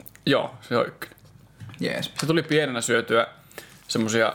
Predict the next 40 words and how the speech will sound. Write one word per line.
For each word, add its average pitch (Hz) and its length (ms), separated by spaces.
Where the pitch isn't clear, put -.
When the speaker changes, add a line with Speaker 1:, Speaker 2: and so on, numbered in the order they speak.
Speaker 1:
ihan 127 240
jäätävän 120 500
hyviä 117 220
suklaatyynyjä. 127 1040
Semmoset, 127 420
Speaker 2:
Mm. 180 60
Speaker 1:
niinku, 165 240
siellä 120 140
sisällä 123 320
oli - 140
semmoista 123 240
su-, - 160
niinku 127 260
Nutellan 131 380
tyyppistä 156 440
suklaata. 139 460
Siis - 360
ne 123 100
on 120 60
näköjään 120 220
tosi 120 180
suklaapainotteisena. 143 840
Speaker 2:
Niin. 226 160
Speaker 1:
<laughs> 285 80
Mutta 202 200
mitä 143 200
makkeampi, 143 480
niin 147 100
sitä 160 140
parempi. 180 300
Okei, 120 180
tuota 151 200
mä 139 160
en, 123 100
en 127 180
laita, 107 200
en 113 120
laita 113 160
kakkoseksi - 640
kyllä. - 200